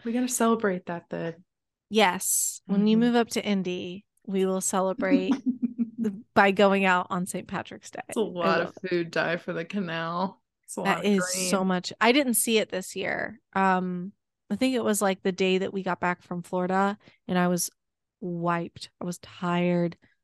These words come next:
Speaker 2: So
Speaker 1: Mm.
Speaker 2: I don't think I went to go walk down and see it. I should have, but
Speaker 1: I
Speaker 2: next
Speaker 1: wonder
Speaker 2: year I will.
Speaker 1: Yeah. I wonder how safe that is. Is there any, like, fish in the canal?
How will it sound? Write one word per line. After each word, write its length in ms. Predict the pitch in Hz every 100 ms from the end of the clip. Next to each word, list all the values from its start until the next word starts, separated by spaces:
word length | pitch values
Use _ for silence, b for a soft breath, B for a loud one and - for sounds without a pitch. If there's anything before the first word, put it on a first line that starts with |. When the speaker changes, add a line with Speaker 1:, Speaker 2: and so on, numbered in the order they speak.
| _
Speaker 2:
So 480 | - 185 175 175 190 -
Speaker 1:
Mm. 40 | 185
Speaker 2:
I 40 |
don't 140 | 190 196
think 160 | 180
I 380 | 175 170 170 - -
went 240 | - 185 -
to 60 |
go 340 | 180 180 - - -
walk 280 | 180 175 -
down 220 | 180 -
and 120 | 180
see 180 | - -
it. 200 | - - -
I 60 |
should 220 | 185 - 453
have, 280 | - 220 _ _ _ _
but 160 | 175 240
Speaker 1:
I 20 |
Speaker 2:
next 80 | 269
Speaker 1:
wonder 160 | 339
Speaker 2:
year 120 | -
I 40 | 226
will. 360 | 320 69 - - _ _ _ _
Speaker 1:
Yeah. 320 | 208 202 208 196 - _ -
I 60 |
wonder 180 | 220 262
how 140 | 285 277
safe 420 | - 185 208 208
that 160 | 175
is. 240 | 170 175 -
Is 160 | 208
there 140 | 226 277
any, 160 | 311
like, 280 | 294 202 - _ _ _ _
fish 420 | - 208 208 214
in 80 | 240
the 80 | 240
canal? 480 | 240 240 240 247